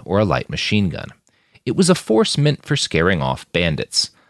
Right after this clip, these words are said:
The rockets still thudding in the distance told Manny these men and women faced considerably more than their match.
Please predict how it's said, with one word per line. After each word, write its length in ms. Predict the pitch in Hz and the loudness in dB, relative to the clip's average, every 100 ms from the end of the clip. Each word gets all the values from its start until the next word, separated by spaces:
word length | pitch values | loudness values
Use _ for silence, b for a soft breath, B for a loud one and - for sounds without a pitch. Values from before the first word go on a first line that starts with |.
| b | b
The 100 | 87 | 0
rockets 460 | 87 127 - - | 2 2 0 -4
still 300 | - - 123 | -4 0 0
thudding 320 | 160 139 139 143 | 2 2 4 2
in 80 | |
the 80 | 143 | 2
distance 520 | 127 190 - - - - | 2 0 0 -8 -10 -6
told 200 | - 123 | -2 2
Manny 320 | 92 90 92 | 2 2 2
these 240 | 87 117 | 2 0
men 140 | - 123 | 2 2
and 160 | 139 | 2
women 240 | 85 64 69 | 0 -2 -4
faced 400 | - 92 - - | 0 0 0 -4
considerably 720 | 135 135 - 208 190 165 156 | -2 0 0 2 2 2 2
more 260 | 127 71 | 2 -2
than 140 | 76 73 | -4 -4
their 120 | 76 | -2
match. 540 | 78 78 - - - | -2 -2 -6 -10 -12